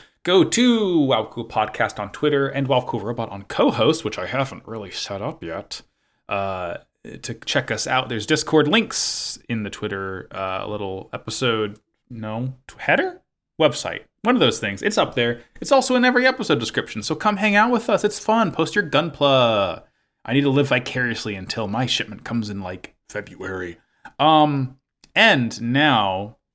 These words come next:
that we are done, whose turn? This is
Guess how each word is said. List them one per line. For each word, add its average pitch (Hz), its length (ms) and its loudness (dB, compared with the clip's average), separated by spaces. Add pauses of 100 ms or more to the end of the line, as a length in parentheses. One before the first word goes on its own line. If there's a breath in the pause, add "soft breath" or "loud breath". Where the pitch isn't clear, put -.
(300)
that 104 800 -2 (720)
we 113 140 -6
are 101 320 -4
done, 98 520 0 (320)
whose 165 380 0
turn? 104 360 -6
This 123 140 -4
is 101 220 -6